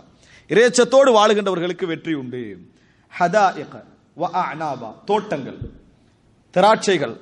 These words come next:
இதெல்லாம் அவர்களுக்கு உண்டு. "வ கவாயிப் அத்ராபா." கவாயிப் என்ற வார்த்தையை வைத்து கிறிஸ்தவர்கள் என்ன செய்றாங்கன்னு சொன்னால் பெரும் விமர்சனங்கள் என்ன செய்றாங்க? முஸ்லிம்களுக்கு செய்றாங்க.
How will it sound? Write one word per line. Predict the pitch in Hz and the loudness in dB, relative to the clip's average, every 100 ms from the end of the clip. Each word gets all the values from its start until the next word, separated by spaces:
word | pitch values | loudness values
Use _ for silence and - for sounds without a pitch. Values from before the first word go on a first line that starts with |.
| _ _ _ | _ _ _
இதெல்லாம் | 170 202 233 185 | 2 4 4 4
அவர்களுக்கு | 175 175 180 175 | 0 -2 -4 -8
உண்டு. | 147 131 120 110 - _ _ _ _ | -10 -10 -12 -12 -16 _ _ _ _
"வ | 190 208 | -2 -2
கவாயிப் | - 175 165 202 196 160 196 233 220 - - | -2 -2 0 2 2 2 -4 -4 -6 -10 -8
அத்ராபா." | 160 160 139 110 98 85 - - - - _ _ _ - | -8 -4 -6 -6 -8 -12 -6 -6 -6 -14 _ _ _ 2
கவாயிப் | 190 247 262 208 240 226 | 4 6 4 0 2 2
என்ற | 214 196 | 2 2
வார்த்தையை | 175 202 208 214 180 | 4 2 2 -4 -4
வைத்து | 175 196 | -8 -12
கிறிஸ்தவர்கள் | 196 208 214 196 180 | -12 -10 -10 -10 -12
என்ன | 175 170 | -14 -14
செய்றாங்கன்னு | 170 151 147 135 | -14 -14 -16 -20
சொன்னால் | 139 175 175 _ _ _ | -18 -18 -18 _ _ _
பெரும் | 202 220 | -10 -8
விமர்சனங்கள் | 185 208 196 185 170 | -10 -10 -10 -12 -10
என்ன | 160 151 | -12 -10
செய்றாங்க? | 156 143 | -10 -10
முஸ்லிம்களுக்கு | 139 147 165 165 151 | -12 -12 -10 -8 -10
செய்றாங்க. | 139 120 104 | -12 -12 -14